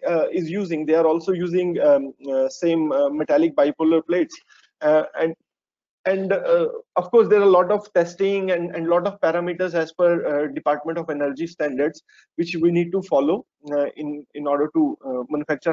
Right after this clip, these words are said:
high power density, uh, fuel cells. So these, these should be taken care. So in, in, in the next few slides, I, we,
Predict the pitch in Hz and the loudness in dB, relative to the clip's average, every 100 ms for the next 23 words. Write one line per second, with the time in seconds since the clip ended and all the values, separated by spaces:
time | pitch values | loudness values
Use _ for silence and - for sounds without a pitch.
0 | 151 143 - 143 143 135 135 - 143 131 | 0 0 2 2 2 0 -4 -2 -2 -2
1 | - 127 - 208 165 160 165 185 156 175 | -6 -6 -4 -4 0 0 2 0 0 -4
2 | - 165 165 - - 160 185 147 - 143 | -4 -6 -6 -14 -10 -4 -2 -4 -4 -8
3 | - 160 190 - _ _ - 254 208 233 | -2 0 0 -4 _ _ 0 2 4 2
4 | 220 226 220 220 214 220 - 247 240 226 | 2 2 2 0 0 -2 -2 -2 2 4
5 | 214 196 196 185 170 170 | 4 4 4 4 2 -4